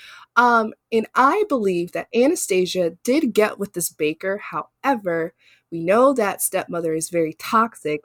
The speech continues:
and she broke up the relationship. Um, and so since they were redoing time all over again, either Cinderella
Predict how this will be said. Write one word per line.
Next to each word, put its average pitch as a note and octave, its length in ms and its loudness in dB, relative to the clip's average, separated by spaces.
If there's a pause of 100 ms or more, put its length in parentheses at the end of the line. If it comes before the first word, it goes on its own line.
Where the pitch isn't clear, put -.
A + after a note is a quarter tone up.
(160)
and E3 100 -4
she - 240 -4
broke D#3+ 360 -4
up - 180 -10
the - 100 -14
relationship. - 840 -16 (880)
Um, D#3+ 280 -4
and F3 180 0
so F#3 240 2
since F3 360 -2
they G#3 140 4
were F3 180 2
redoing A3 880 2
time D#3 540 -2
all F3+ 260 0
over F3+ 320 0
again, - 480 -12 (460)
either F3 440 2
Cinderella F#3+ 760 2